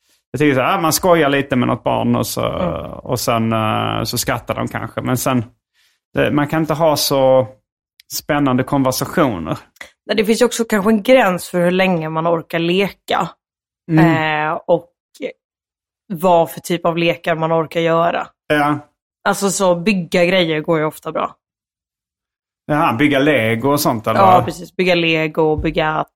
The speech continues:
Speaker 2: torn, bygga
Speaker 1: Mm, klossar.
Speaker 2: Ja, exakt.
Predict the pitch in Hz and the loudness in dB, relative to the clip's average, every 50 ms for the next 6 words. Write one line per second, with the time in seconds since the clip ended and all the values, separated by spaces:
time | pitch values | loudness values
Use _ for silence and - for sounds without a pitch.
0 | _ _ _ _ _ - - - 190 175 160 156 170 180 170 160 160 160 165 143 | _ _ _ _ _ -4 0 0 2 2 0 -2 -4 -4 -2 -2 -4 -6 -8 -10
1 | - _ - 175 160 175 160 156 156 160 160 151 131 - _ _ _ _ _ _ | -10 _ -4 -4 -2 0 -2 -2 -2 -4 -6 -8 -12 -14 _ _ _ _ _ _
2 | _ _ _ - 160 156 160 165 156 131 117 110 113 117 - - 156 156 156 - | _ _ _ 0 4 6 6 8 6 6 4 2 -2 -4 -2 -2 -2 0 0 0
3 | - - - - - 82 123 - 233 185 - 180 175 175 - - - 175 - - | 0 0 0 -2 -4 -6 -4 -2 2 2 4 4 2 2 -2 -4 -10 -14 -14 -16